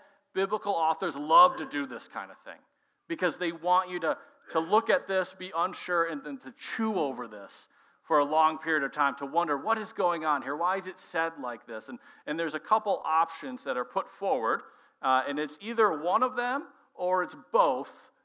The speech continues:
intentionally, and we're supposed to be kind of chewing over this and realizing what's going on. So the first option is that the word Nazareth, especially spoken in their language, sounds a lot like the Hebrew word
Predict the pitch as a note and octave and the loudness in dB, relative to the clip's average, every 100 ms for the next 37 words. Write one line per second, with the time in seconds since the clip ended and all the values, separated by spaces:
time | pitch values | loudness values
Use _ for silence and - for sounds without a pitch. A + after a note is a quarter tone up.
0 | _ D#3+ D#3 D#3 F3 D3+ - G#2 F#2 F#2 | _ -10 -8 -4 -4 -4 -12 -14 -12 -14
1 | - - B2+ D3 D#3+ - E3 D3 C#3 C#3 | -16 -14 -8 -6 -6 -6 -8 -8 -12 -8
2 | C#3+ C3 - - G3+ E3+ D#3 C3 A#2+ A2+ | -6 -6 -8 -6 -2 2 2 0 -4 -8
3 | - B2 C#3+ D#3 C3+ C3 B2+ B2 B2 - | -10 -10 -4 0 0 -2 -6 -8 -8 -8
4 | A2 G#2+ G2 F2+ _ _ _ _ _ D#3 | -8 -6 -8 -10 _ _ _ _ _ -4
5 | C#3+ - A3 B3+ C4+ - C3+ A2+ - F#2 | -4 -2 0 0 0 0 2 2 -2 -18
6 | G2 _ _ _ _ _ _ _ _ _ | -20 _ _ _ _ _ _ _ _ _
7 | _ _ _ _ _ _ B2+ E3 - C3+ | _ _ _ _ _ _ -6 -4 -4 2
8 | F3 A#3 G3+ F3 D3+ E3 C#3+ G#2+ F2 F#2+ | 6 6 4 -2 -2 -2 -4 -8 -8 -12
9 | - _ - - - F#3 - F3+ D3 - | -14 _ -20 -14 -4 -4 -4 -10 -10 -2
10 | D3+ D3 - D3+ C#3 C3 B2+ C3+ B2 C3 | 0 0 -4 -8 -6 -8 -4 -2 -2 -4
11 | C3+ A#2+ A2+ - D3 D#3+ C#3+ A#2 A#2+ B2+ | -6 -8 -10 -10 -6 -6 -6 -8 -2 0
12 | C#3 D#3 C#3+ C3+ B2+ A#2+ - C#3 C3 B2+ | 2 0 -4 -8 -8 -20 -14 -10 -8 -8
13 | A2+ A#2 A2+ G#2+ | -8 -6 -6 -6